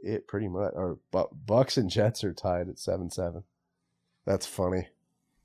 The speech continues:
All right, so Jones under, uh, Jones under center. Single back set.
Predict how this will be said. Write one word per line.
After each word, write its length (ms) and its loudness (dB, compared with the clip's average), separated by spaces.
All 120 10
right, 260 10
so 140 4
Jones 480 10
under, 360 10
uh, 360 12
Jones 320 4
under 180 6
center. 540 4
Single 280 6
back 280 6
set. 340 6